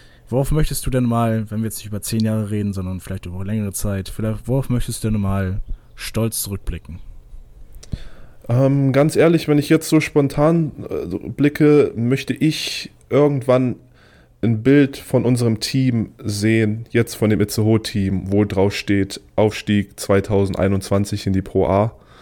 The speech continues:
Speaker 2: Ähm, dass wir es einfach geschafft haben, ähm, was halt noch kein Team vorher in Itzehoe geschafft hat. Ähm, dass wir, dass man sich immer an uns erinnert, dass wir es geschafft haben. Und das ist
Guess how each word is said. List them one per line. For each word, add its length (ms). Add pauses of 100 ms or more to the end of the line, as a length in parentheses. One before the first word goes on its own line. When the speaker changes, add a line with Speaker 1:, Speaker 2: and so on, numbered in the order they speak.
(580)
Speaker 2:
Ähm, 500 (360)
dass 220
wir 120
es 80
einfach 280
geschafft 420
haben, 340
ähm, 320
was 220
halt 140
noch 180
kein 260
Team 200
vorher 320
in 80
Itzehoe 260
geschafft 400
hat. 260
Ähm, 280 (1040)
dass 260
wir, 340
dass 240
man 140
sich 160
immer 200
an 100
uns 160
erinnert, 400
dass 180
wir 140
es 160
geschafft 420
haben. 260
Und 260
das 200
ist 300